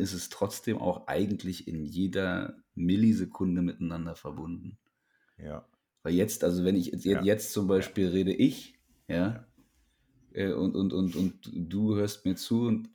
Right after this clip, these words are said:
Speaker 2: Mhm.
Speaker 1: gleich, ich rede zwar, aber dadurch, dass du zuhörst, sind dann, ist gleichzeitig, sind dann auch wir in dem Moment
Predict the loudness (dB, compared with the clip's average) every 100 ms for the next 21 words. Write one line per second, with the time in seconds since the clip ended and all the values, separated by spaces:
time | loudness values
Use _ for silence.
0 | -14 -10 -10 -2 4 4 2 -6 -4 2
1 | 2 2 -4 -2 0 0 0 -2 0 0
2 | 0 -2 -6 -6 -8 -6 -4 -2 0 -2
3 | -6 -6 -6 -2 -2 -2 -4 -10 -4 0
4 | 0 0 -4 -2 -4 -6 -14 _ _ _
5 | -20 -20 -20 -10 -4 -2 -2 -4 -6 2
6 | 6 6 4 -8 _ _ _ _ _ -4
7 | -2 -2 -2 -2 -2 -6 -12